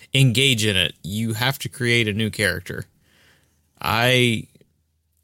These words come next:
playing, it says, "Playing the campaign with a seasonal character, if you so desire and need to finish, will also progress the season journey and Battle Pass." So I would be really frustrated if, like, for instance, to pro-, the only way to progress the Call of Duty Battle Pass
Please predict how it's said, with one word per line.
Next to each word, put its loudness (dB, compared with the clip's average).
playing, 4
it 0
says, 2
"Playing 2
the 0
campaign 0
with 0
a 0
seasonal 2
character, -2
if -6
you -6
so 0
desire 0
and -2
need -4
to -14
finish, 0
will -12
also 0
progress -4
the -10
season -2
journey -4
and -8
Battle -2
Pass." -4
So 2
I 4
would 2
be 0
really 0
frustrated -2
if, -2
like, -4
for -6
instance, -2
to -4
pro-, -8
the -8
only 0
way 2
to -4
progress -4
the -12
Call -4
of -4
Duty -6
Battle -4
Pass -2